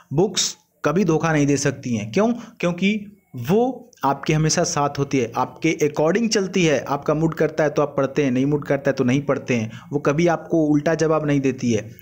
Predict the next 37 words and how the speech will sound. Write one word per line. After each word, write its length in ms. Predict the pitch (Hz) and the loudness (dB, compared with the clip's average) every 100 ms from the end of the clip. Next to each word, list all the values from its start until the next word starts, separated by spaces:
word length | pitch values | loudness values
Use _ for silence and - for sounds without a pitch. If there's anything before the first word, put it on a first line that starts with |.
| - | -6
बुक्स 360 | 135 202 - - | -2 0 -2 0
में 180 | 190 226 | 0 0
आपके 300 | - - - | -2 -2 -2
सभी 260 | 143 170 196 | -2 0 0
सवालों 340 | 175 170 165 | 2 2 2
का 120 | 160 | 2
जवाब 240 | 147 143 139 | 0 2 2
मिल 180 | 135 127 | 4 4
जाता 280 | 117 117 | 2 0
है। 160 | 104 110 - - 117 | -4 -6 -12 -8 -4
आप 160 | 127 | -2
जिस 160 | 147 220 - 117 - - | 0 0 -2 -8 -14 -6
चीज़ 260 | - 214 175 | -2 0 0
को 120 | 190 | -2
पढ़ने 320 | 180 151 160 | 0 0 2
के 140 | 156 156 | 2 2
लिए 340 | 151 156 156 - | 4 2 2 -2
इच्छुक 320 | - - 147 | -2 -2 0
होते 240 | 143 - | 0 0
हैं, 80 | 120 | -2
आप 180 | - 107 | -2 -4
उसको 200 | - 143 | -4 -2
पढ़िए, 440 | - 143 156 131 - | 0 2 2 0 -2
सारे 240 | 139 139 | -2 -2
सवाल 280 | 143 135 135 | 0 0 0
का 120 | 131 | 0
जवाब 280 | 127 131 131 | 2 2 0
आपको 240 | 117 - | -4 -4
बुक्स 260 | 123 139 - | -4 -4 -2
में 80 | 139 | 2
मिलेगा। 380 | 139 139 156 165 - - - _ _ | 2 2 0 -4 -10 -20 -20 _ _
और 320 | 185 226 - - | 0 0 -2 -6
अपने 280 | 196 269 220 | 0 0 0
कोर्सेज, 480 | - 254 - 302 | 0 0 0 -2
कोर्सेज 640 | - - - 254 240 277 247 | -4 -12 -2 0 0 -2 -2
को 120 | 226 | -2
पढ़िए। 340 | 170 123 107 | 0 0 -2